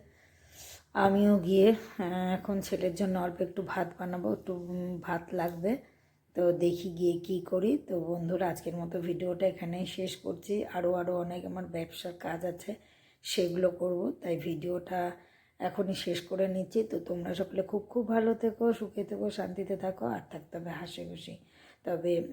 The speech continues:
এখন মঙ্গলের, আহ, বছর এটা গেছে তো, তো এখন শেষ। নভেম্বর আর ডিসেম্বর এই দুটো মাস সবাইকে একটু সাবধানে থাকতে হবে, কারণ এখনও নাকি বড় বড় লোকদের মতে, জ্যোস-,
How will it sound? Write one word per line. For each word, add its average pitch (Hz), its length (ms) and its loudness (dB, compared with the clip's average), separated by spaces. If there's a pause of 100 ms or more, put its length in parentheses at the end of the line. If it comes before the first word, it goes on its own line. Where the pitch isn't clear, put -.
(180)
এখন 190 380 2
মঙ্গলের, 220 680 6
আহ, 185 960 0 (400)
বছর 190 340 4
এটা 214 220 4
গেছে 214 280 0
তো, 208 180 2
তো 185 180 -2
এখন 196 320 2
শেষ। 208 380 0 (440)
নভেম্বর 214 540 4
আর 196 80 4
ডিসেম্বর 180 460 -2
এই 190 100 4
দুটো 220 300 2
মাস 220 220 0
সবাইকে 196 440 0
একটু - 240 -6
সাবধানে 185 520 -4
থাকতে 180 280 -6
হবে, 175 140 0
কারণ 185 300 -2 (420)
এখনও 269 440 0
নাকি 214 320 2
বড় 190 320 4
বড় 190 200 2 (460)
লোকদের 196 540 6
মতে, 190 320 0
জ্যোস-, 180 380 -4